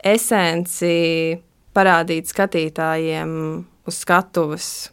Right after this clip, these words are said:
kas tiks pēc tam papildināta, eh, ar aktierdarbu, režiju darbu un visu vispārējo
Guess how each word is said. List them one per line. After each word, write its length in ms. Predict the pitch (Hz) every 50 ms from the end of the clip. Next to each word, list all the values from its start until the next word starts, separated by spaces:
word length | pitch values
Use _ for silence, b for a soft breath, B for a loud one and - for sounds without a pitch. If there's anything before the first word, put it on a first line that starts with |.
| _ _
kas 180 | - 170 170
tiks 220 | - - 180 175 -
pēc 200 | - 165 165 -
tam 140 | 170 170
papildināta, 1080 | 175 185 190 185 180 165 165 165 175 160 160 156 156 156 156 151 - - 156 156 156 156
eh, 440 | - - - - - _ _ - 175
ar 300 | 160 160 175 175 175 175
aktierdarbu, 600 | 185 190 - - 165 151 151 156 151 151 160 170
režiju 320 | 175 175 175 175 160 160 165
darbu 240 | 160 165 165 180
un 80 | - 160
visu 240 | 165 175 - - 175
vispārējo 560 | 175 - - 196 208 202 190 185 190 175 175